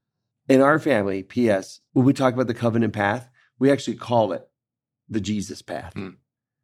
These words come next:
Speaker 1: Because what it means to me is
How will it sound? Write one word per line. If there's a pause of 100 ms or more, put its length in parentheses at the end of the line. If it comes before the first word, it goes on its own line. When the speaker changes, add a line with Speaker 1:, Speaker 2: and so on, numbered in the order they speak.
(140)
Speaker 1:
Because (420)
what
it
means
to
me
is